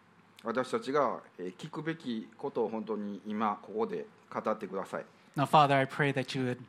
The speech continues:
Speaker 2: open the eyes and ears of our hearts.
Speaker 1: 私たちの心の目と耳を開いてください。
Speaker 2: Help us to see and hear and understand everything you want to tell us.
Speaker 1: あなたが語りたいと思っておられることを私たちが一つ残らず理解することができるように助けてください。
Speaker 2: Mm.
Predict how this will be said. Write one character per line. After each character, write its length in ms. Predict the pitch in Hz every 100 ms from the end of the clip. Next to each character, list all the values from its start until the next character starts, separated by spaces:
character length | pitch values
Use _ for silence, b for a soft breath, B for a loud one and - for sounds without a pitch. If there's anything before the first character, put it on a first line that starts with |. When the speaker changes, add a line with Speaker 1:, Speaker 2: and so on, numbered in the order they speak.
| -
Speaker 2:
open 320 | 147 143 147
the 100 | 135
eyes 280 | 127 135 131
and 100 | 131
ears 180 | 135 127
of 120 | 123
our 80 | 127
hearts. 680 | - 107 90 - - - -
Speaker 1:
私 300 | - 131 139
た 120 | -
ち 100 | 127
の 120 | 143 156
心 360 | 147 156 139
の 100 | 123
目 120 | 120
と 100 | 113
耳 220 | 123 127 131
を 40 |
開 220 | 123 131
い 40 | 117
て 80 | 107
く 80 |
だ 100 | 107
さ 180 | 98 104
い。 60 | 87 B B B
Speaker 2:
Help 200 | - 143
us 160 | 147 -
to 80 | -
see 520 | - - 151 143 139
and 160 | 110 110
hear 260 | - 143
and 120 | 131
understand 420 | 131 127 - 135 123
everything 380 | 127 131 139
you 80 | 131
want 180 | 127 135
to 60 | 143
tell 260 | - 98 95
us. 260 | - - - B B B -
Speaker 1:
あ 100 | 139
な 100 | 143
た 140 | 139
が 100 | 143
語 240 | 143 151
り 80 | 165
た 100 | 165
い 60 | 143
と 80 | 131
思 200 | 139 151
っ 20 |
て 180 | 151 151
お 100 | 160
ら 80 | 165
れ 80 |
る 100 | 165
こ 120 | 170 165
と 120 | 135
を 40 |
私 260 | 123 139 131
た 100 | 120
ち 180 | 117 120
が 220 | 131 113
一 200 | - 170
つ 140 | 170
残 280 | 165 175 190
ら 120 | 156
ず 100 | 127
理 100 | 135
解 200 | 151 131
す 120 | -
る 80 | 147
こ 120 | 147
と 100 | 277
が 80 | 123
で 120 | 123
き 140 | 135 156
る 80 | 156
よ 140 | 165
う 40 |
に 180 | 135 107
助 280 | 113 - -
け 40 |
て 80 | 104
く 80 | 95
だ 120 | 98
さ 180 | 95 95
い。 20 |
Speaker 2:
Mm. 840 | 78 - - _ - 117 110 107